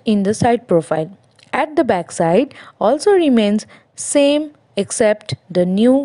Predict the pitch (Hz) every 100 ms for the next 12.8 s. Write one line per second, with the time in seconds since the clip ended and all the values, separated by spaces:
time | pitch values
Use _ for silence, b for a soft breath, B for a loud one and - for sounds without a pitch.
0 | 247 190 190 202 - 202 175 180 180 -
1 | 214 190 190 - - 240 240 233 B B
2 | B 240 170 139 _ _ _ _ _ _
3 | - 226 285 370 359 269 269 240 190 185
4 | 185 185 170 - - 175 175 220 - 311
5 | 349 285 220 208 214 233 226 247 254 233
6 | 214 214 214 175 165 - 311 - _ 226
7 | 233 196 165 160 - _ _ _ _ _
8 | _ _ _ _ _ _ _ _ _ _
9 | _ 277 330 349 - 233 226 190 180 165
10 | 175 233 - 196 214 - 269 - 294 349
11 | - 254 214 175 185 - 220 214 196 214
12 | 208 202 185 220 240 180 160 160